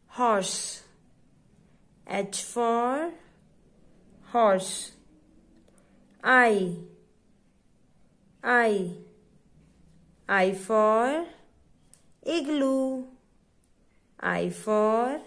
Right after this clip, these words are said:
igloo। J, J,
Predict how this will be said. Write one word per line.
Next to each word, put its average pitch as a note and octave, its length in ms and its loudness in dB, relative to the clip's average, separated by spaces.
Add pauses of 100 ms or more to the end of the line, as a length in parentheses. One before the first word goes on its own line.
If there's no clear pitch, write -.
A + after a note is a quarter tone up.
(1200)
igloo। C4 880 -2 (1400)
J, G3 600 4 (1900)
J, F#3+ 580 4